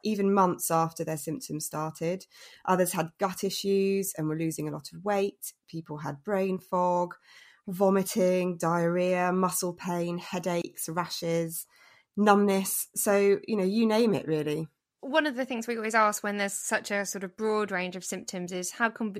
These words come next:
Speaker 2: we be sure that these things are really down to covid nineteen, that they're so varied?
Speaker 1: Well, it's a really good question, and people have been complaining about strange symptoms on, you know, internet forums for quite a while now.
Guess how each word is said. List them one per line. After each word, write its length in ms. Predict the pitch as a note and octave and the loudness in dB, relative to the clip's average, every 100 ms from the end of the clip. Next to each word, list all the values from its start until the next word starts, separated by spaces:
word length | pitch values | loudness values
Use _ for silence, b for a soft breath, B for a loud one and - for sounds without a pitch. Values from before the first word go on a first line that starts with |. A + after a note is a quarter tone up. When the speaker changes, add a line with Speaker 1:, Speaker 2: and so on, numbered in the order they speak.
| - | -4
Speaker 2:
we 180 | A3 G3+ | -2 -2
be 140 | G3 | -4
sure 280 | - F#3+ F3+ | -6 -6 -6
that 140 | F3+ | -8
these 160 | F#3+ F#3+ | -10 -8
things 240 | F#3 F3+ | -8 -8
are 80 | F3+ | -6
really 240 | F#3 F3+ | -6 -6
down 240 | F3+ E3+ F3 | -4 -6 -6
to 340 | F3+ E3+ E3+ E3+ | -6 -6 -6 -8
covid 300 | F3 E3 E3+ | -8 -8 -8
nineteen, 560 | E3+ F3 A3+ A3+ F3+ | -8 -6 -2 -2 -2
that 180 | F3 F3 | -6 -8
they're 100 | F#3+ | -6
so 200 | F#3 F#3 | -4 -4
varied? 600 | F3+ F#3 F#3+ F3+ E3+ F#3 - B B B | -2 -2 0 -4 -8 -14 -18 B B B
Speaker 1:
Well, 80 | C#4+ | -2
it's 120 | C4 | 0
a 40 | |
really 140 | D4+ B3 | 2 2
good 160 | A3+ | 0
question, 560 | G#3 B3+ B3 - D3 D3+ | 0 -2 -2 -2 -2 0
and 180 | D#3 E3+ | -2 -2
people 240 | A#3+ A#3 | -2 -2
have 320 | G#3+ G#3 F#3+ | 0 -2 -2
been 140 | - F3+ | -4 -6
complaining 540 | F#3 F3+ F#3 F#3 E3+ | -8 -4 -2 0 0
about 360 | D#3 D3+ D3+ - B B B | 2 2 0 -4 B B B
strange 520 | - F#3+ E3+ E3+ D#3+ | -4 0 2 2 0
symptoms 720 | - D#3 - D#3+ D#3 D#3 - - | 0 -2 -2 -4 -4 -6 -8 -4
on, 440 | E3+ D#3+ D#3 D#3 - _ _ | -2 0 -2 -6 -10 _ _
you 80 | E3 | -6
know, 100 | D3+ | -4
internet 360 | D#3 D#3 D3 - | -4 -6 -10 -6
forums 540 | E3 D#3 D3 D3+ D#3 - _ _ _ _ _ | -4 -2 -2 -4 -6 -8 _ _ _ _ _
for 180 | - | -14
quite 240 | F3 F3 - | -6 -2 0
a 40 | |
while 260 | E3 E3 D#3 | 0 0 0
now. 340 | C3 C3+ D3+ | 0 -2 -4